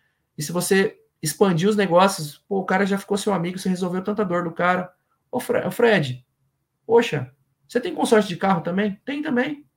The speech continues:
Tem consórcio de serviço? Tem também. Você passa a ter um portfólio, um marketplace, né? Você vai poder oferecer muito mais produtos pros seus clientes. E você vai atender muito mais pessoas. Você vai passar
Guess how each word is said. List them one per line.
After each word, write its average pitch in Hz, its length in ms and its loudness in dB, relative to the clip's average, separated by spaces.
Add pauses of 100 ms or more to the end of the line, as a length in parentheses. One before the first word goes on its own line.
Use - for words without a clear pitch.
(960)
Tem 196 120 -4
consórcio 208 300 0
de - 20 -10
serviço? 202 280 -2
Tem 233 140 -4
também. 233 360 -4 (680)
Você - 160 -6
passa 214 280 0
a 196 40 -8
ter 202 100 -2
um 214 80 0
portfólio, 196 600 0
um 165 60 -2
marketplace, 196 720 0
né? 170 100 -6
Você 180 120 -8
vai 170 100 -4
poder 185 180 -6
oferecer 190 360 -4
muito 208 300 -2
mais 208 180 -2
produtos 190 400 -4
pros - 140 -18
seus 302 140 -6
clientes. 262 540 -6 (1160)
E 302 120 -2
você 294 240 -2
vai 170 220 4
atender 208 360 0
muito 196 280 0
mais 233 240 -2
pessoas. 151 500 0
Você 135 240 -6
vai 151 140 -2
passar 165 600 0